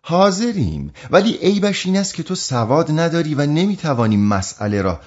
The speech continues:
درست بفهمی." تازه اگر هم بفهمی، انسان باید سالها برود درس بخواند تا یک چیزی که به درد زندگی بخورد یاد بگیرد.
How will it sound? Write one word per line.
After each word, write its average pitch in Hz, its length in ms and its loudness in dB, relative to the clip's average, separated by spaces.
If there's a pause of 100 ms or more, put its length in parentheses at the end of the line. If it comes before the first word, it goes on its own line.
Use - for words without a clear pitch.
(120)
درست 107 420 0
بفهمی." 78 560 -8 (360)
تازه 127 460 0 (380)
اگر 151 280 0
هم 139 260 2
بفهمی، 101 540 0 (160)
انسان 120 480 0
باید 120 220 0
سالها 90 500 -2
برود 131 440 0
درس 101 480 -4
بخواند 120 440 -2 (220)
تا 139 120 0
یک 139 220 2
چیزی 127 320 -4
که 127 100 -4
به 120 100 0
درد 117 280 2
زندگی 110 440 -2
بخورد 107 420 -2
یاد 98 380 0
بگیرد. 87 540 -4